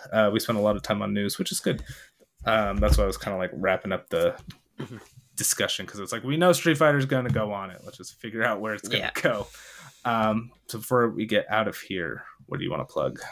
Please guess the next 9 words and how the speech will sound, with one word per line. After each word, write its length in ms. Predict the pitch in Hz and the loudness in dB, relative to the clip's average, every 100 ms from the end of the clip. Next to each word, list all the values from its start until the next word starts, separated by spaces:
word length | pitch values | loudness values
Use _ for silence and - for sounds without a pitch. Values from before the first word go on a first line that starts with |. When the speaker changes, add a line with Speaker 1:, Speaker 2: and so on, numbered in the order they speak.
| - _ _ _ - _ _ _ _ _ - _ _ _ 156 | -16 _ _ _ -20 _ _ _ _ _ -16 _ _ _ 2
Speaker 2:
Um, 460 | 185 185 165 139 _ _ _ _ _ _ _ _ - | 4 4 -2 -8 _ _ _ _ _ _ _ _ -14
so 640 | - 175 170 170 165 165 _ _ _ _ _ _ _ | -4 2 4 4 0 -6 _ _ _ _ _ _ _
real 200 | 143 180 | -4 -2
quick, 540 | 208 - 123 147 - - - _ _ _ - - - _ - | -2 -2 0 0 -2 -12 -20 _ _ _ -20 -20 -20 _ -14
have 440 | - - 165 139 | -10 0 0 0
you 580 | 131 160 233 311 359 - _ _ _ _ _ _ _ | -6 -4 -2 -2 -2 -8 _ _ _ _ _ _ _
ever 320 | 156 160 214 208 | -2 0 0 -2
seen, 420 | - 139 143 160 | -4 -6 -6 -2
like, 200 | 143 | -2